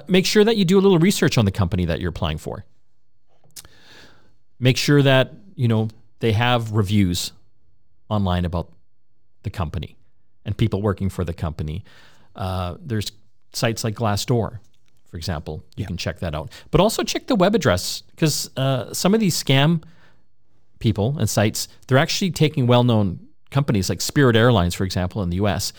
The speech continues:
Speaker 1: and they're misspelling it slightly.
Speaker 2: Right.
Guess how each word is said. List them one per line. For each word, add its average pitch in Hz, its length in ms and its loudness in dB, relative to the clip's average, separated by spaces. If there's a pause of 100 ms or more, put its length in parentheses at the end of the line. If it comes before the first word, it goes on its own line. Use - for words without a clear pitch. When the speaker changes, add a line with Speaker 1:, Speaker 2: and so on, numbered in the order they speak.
(280)
Speaker 1:
and 113 120 2
they're 113 140 4
misspelling 113 540 2
it 92 100 -4
slightly. 85 480 -6 (220)
Speaker 2:
Right. 101 260 -8